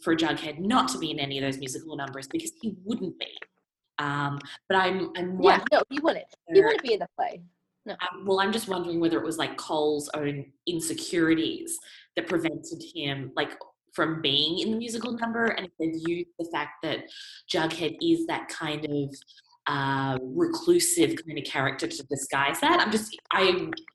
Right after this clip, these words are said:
Speaker 1: would like to do some more research and see if that's
Speaker 2: Yeah.
Speaker 1: actually the case, or whether this was just the decision that was made. But, um,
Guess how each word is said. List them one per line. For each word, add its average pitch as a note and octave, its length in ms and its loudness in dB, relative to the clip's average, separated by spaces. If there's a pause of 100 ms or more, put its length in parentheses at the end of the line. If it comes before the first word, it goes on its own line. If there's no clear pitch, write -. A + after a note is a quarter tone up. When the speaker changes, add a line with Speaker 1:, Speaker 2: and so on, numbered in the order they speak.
(140)
Speaker 1:
would F#3 340 6
like G3 220 6
to A3 100 -4
do A3+ 60 0
some A3 160 0
more E3 160 4
research D#3+ 480 2
and - 100 -14
see D3 140 0
if C3+ 100 -2
that's C#3 220 -2
Speaker 2:
Yeah. - 80 2
Speaker 1:
actually - 640 -8 (260)
the E3 60 0
case, B2+ 280 0
or E3 160 6
whether D3+ 320 2
this C#3 180 -2
was C3 220 0
just - 300 -12 (160)
the D#3+ 60 6
decision C3+ 440 0
that A#2+ 140 -12
was B2+ 180 -12
made. B2+ 380 -2 (540)
But, D#3+ 200 6
um, D#3 460 4